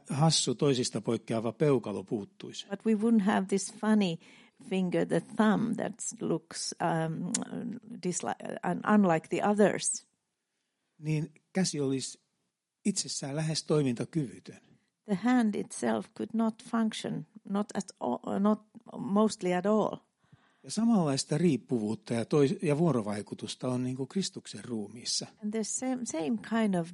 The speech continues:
Speaker 2: dependency and interaction in the body of Christ.
Speaker 1: Se on hyvin semmoista, ähm, se niin kuin, mikähän, mitenköhän sitä kuvailisi? Se ei ole mystiikkaa.
Speaker 2: How could I describe it? It's not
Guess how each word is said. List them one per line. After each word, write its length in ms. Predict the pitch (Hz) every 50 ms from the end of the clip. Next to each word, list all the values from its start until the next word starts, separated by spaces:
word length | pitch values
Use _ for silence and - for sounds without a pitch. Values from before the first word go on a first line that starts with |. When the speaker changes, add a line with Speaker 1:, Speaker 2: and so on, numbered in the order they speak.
| -
Speaker 2:
dependency 840 | 180 175 - - 202 202 208 196 185 175 165 151 151 - - 156 156 151
and 100 | 151 165
interaction 720 | 180 175 175 190 185 180 175 170 170 - - - 165 -
in 120 | 147 151 156
the 80 | 160 160
body 360 | - 165 160 160 160 151 -
of 100 | - - - -
Christ. 600 | - - - - - - - - - - - - - - -
Speaker 1:
Se 80 | -
on 60 | 196 196
hyvin 280 | 226 233 208 190 156
semmoista, 500 | 127 160 160 156 139 - - - 143 143 - _ _ _ _ _ _ _ _ _ _ _ _ _ _ _ _ _ _ _ _ _ _ _ _ - 180
ähm, 260 | 156 151 160 156 170 240 - - - - - - - - _ _ _ _ _ _ _ _ _ _ _ _ _ _ _ _ _ _ _ _ _
se 120 | - - - - -
niin 200 | 165 156 156 160
kuin, 220 | - 170 147 185 - - - _ _ _ _ _ _ _ _ _ _ _ _ _ _ _ _ _ _ _
mikähän, 400 | - 185 165 - 170 135 123 147
mitenköhän 440 | 160 180 185 202 151 117 113 120 98
sitä 180 | 98 - - 113
kuvailisi? 680 | - - 139 123 117 110 101 95 110 110 - - - - - _ _ _
Se 140 | - - 214
ei 120 | 220 208
ole 80 | 190 190
mystiikkaa. 880 | 190 185 220 202 - - - - - - - _ _ - - - - - - _ -
Speaker 2:
How 200 | 233 240 240 226
could 260 | 226 220 208 208 202
I 40 | 196 196
describe 560 | - 185 - - - 226 226 226 220 208 190
it? 100 | 175 -
It's 320 | 185 196 - - - - 269
not 160 | 302 294